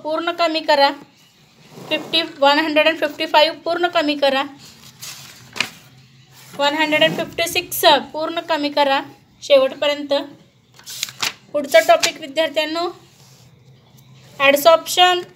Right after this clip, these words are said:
and colloids Introduction कमी करा. यानंतर पेज नंबर वन सिक्स्टी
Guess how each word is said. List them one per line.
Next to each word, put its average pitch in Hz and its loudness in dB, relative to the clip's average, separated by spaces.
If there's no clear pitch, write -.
and 339 -4
colloids 311 -4
Introduction 330 -2
कमी 320 0
करा. 277 2
यानंतर 320 4
पेज 302 0
नंबर 320 -2
वन 311 -4
सिक्स्टी 320 -8